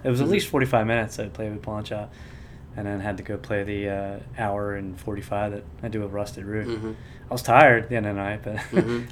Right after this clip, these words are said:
Speaker 1: felt good when I went on for Rusted Root.
Speaker 2: So you do all these things, and then, as I mentioned earlier, you got the school bus company. Like, how do you, you know, like, how do you go back? Like, the buses, like,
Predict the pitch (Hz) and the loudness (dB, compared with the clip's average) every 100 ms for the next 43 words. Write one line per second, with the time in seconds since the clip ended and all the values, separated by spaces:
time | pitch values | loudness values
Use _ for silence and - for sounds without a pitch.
0 | - 185 - 156 127 110 107 107 104 98 | 8 8 10 8 6 6 2 0 -2 -4
1 | 104 98 95 107 101 - - - 160 147 | -4 -8 -10 -10 -10 -14 -14 -4 2 8
2 | 170 160 165 147 - 120 110 - - - | 10 10 6 4 4 2 2 -4 -14 -6
3 | 123 123 120 120 120 120 120 123 120 117 | 0 2 2 0 0 0 2 2 2 -2
4 | - 117 110 107 - - 131 127 131 123 | 0 0 2 0 -2 -10 -4 -2 -2 -2
5 | - 135 113 - 107 104 110 110 107 - | 2 2 2 -4 -6 -4 -4 -6 -8 -8
6 | - 170 165 143 127 - - - 143 147 | -6 -2 -2 -2 -2 -6 -8 -2 0 0
7 | 143 139 135 156 147 143 127 135 135 - | -4 -6 -2 -2 0 0 0 0 -2 -4
8 | 117 - - 127 123 156 147 139 - - | -6 -6 -10 -4 0 2 0 -6 -6 -4
9 | 117 | -4